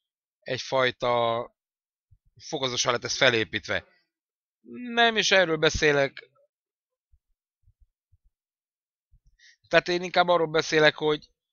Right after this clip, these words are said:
a kongresszus után rögtön elkezdődött, ö, ö, valami, és akkor az, ö, ez összefolyott, folyt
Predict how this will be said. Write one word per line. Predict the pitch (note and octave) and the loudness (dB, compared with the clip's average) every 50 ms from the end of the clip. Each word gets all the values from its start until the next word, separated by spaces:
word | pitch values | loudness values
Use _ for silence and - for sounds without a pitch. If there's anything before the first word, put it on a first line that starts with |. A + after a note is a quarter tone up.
| _ _ _ _ - | _ _ _ _ -16
a | - - _ _ | -16 -16 _ _
kongresszus | - - F3+ E3+ D#3+ D3+ D#3 C#3+ - - D#3 D#3 D3+ - - - | -4 -4 -4 -2 0 0 0 0 0 -2 -6 -4 -2 0 0 -2
után | E3 F3 F3+ D3 - D3+ D3+ | -2 -4 -8 -4 0 0 0
rögtön | D3+ D#3+ D3+ - D3+ C#3+ | 0 -2 -6 -6 -4 0
elkezdődött, | C#3+ C#3+ C3+ - C3+ B2+ A#2+ A#2 B2+ B2 B2 B2 G#2+ - B2+ | 2 0 2 2 0 -2 -2 -2 -4 -4 -4 -4 -6 -4 -4
ö, | B2 A#2+ A#2+ A#2 A2+ A2 G2+ _ _ _ _ _ _ _ _ _ _ _ _ _ _ _ | -4 -2 -2 -2 -4 -4 -8 _ _ _ _ _ _ _ _ _ _ _ _ _ _ _
ö, | - A#2+ A#2+ A#2 A#2 A#2 A2+ A2+ A2+ A2+ A2+ A2+ | -6 -4 -2 0 0 0 0 0 0 -2 -4 -6
valami, | G#2+ A2 A#2+ C3 D3 E3+ F3+ F3+ F#3 | -8 -4 0 2 2 2 2 2 2
és | F3+ F3 F3 D#3+ - | 2 2 4 2 2
akkor | F3+ - - F3+ | -2 -2 -2 0
az, | F3 E3+ E3 D#3+ | 2 2 2 2
ö, | E3+ F3 E3+ E3+ E3+ E3+ F3 - - - - - _ - - - - | 2 2 4 4 4 2 0 -4 -8 -18 -20 -20 _ -20 -20 -20 -12
ez | - - D#3 E3 F#3 F#3 F3+ D#3 - | -8 -6 -4 -4 -4 -4 -6 -6 -4
összefolyott, | F#3+ G#3 F3+ - - D#3 - - D#3+ C#3+ B2+ A#2+ A#2+ - - | -2 0 2 4 4 2 2 0 -2 0 0 -2 -4 -8 -10
folyt | - - E3 D#3 C3+ A#2 A2+ - - | -6 0 2 4 4 4 4 2 -2